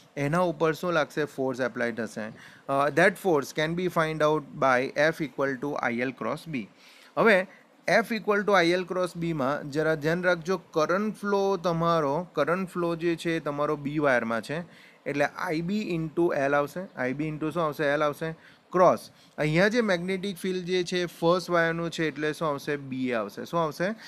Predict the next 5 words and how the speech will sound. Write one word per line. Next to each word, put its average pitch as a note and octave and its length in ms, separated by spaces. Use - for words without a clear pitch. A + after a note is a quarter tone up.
બી D3 200
આવશે. A2+ 300
હવે F#3+ 260
મેગ્નેટિક E3+ 600
ફિલ્ડ A#3 280